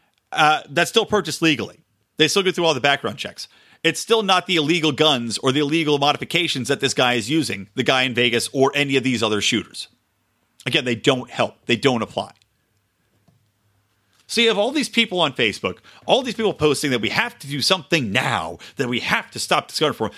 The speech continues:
Meanwhile, again, violent crime dropping, gun-related dre-, deaths still going down. You have these,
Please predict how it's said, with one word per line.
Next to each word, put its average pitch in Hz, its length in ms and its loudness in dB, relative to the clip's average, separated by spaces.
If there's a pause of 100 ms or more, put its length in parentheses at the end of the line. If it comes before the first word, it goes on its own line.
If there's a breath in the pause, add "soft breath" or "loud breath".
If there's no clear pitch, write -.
Meanwhile, 196 260 2
again, - 240 0 (720 soft breath)
violent 185 360 0
crime 120 380 0
dropping, 113 380 -2 (160 soft breath)
gun-related 196 420 0
dre-, 131 320 0
deaths 147 320 -2 (140)
still - 280 0
going 165 240 0
down. 139 180 0 (1600)
You 165 120 2
have 190 100 0
these, 170 180 0